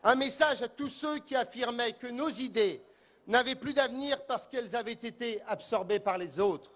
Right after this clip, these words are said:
Un message donc à tous ceux qui nous ont enterrés un peu vite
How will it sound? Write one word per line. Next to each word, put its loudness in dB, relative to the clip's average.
Un 6
message 4
donc -2
à 0
tous -12
ceux 0
qui -6
nous -2
ont 2
enterrés 4
un 6
peu -2
vite -12